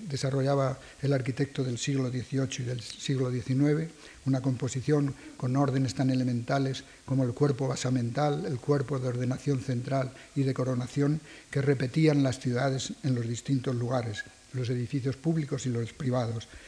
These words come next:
los edificios religiosos y los pre-,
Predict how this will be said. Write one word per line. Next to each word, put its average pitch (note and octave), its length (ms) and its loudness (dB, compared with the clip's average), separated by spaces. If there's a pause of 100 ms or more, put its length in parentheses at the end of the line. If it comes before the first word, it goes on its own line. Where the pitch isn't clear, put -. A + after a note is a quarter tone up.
(140)
los A#2+ 100 -6
edificios B2 480 -4
religiosos B2 680 -2 (380)
y C3+ 140 4
los B2 220 -2
pre-, C#3 420 -2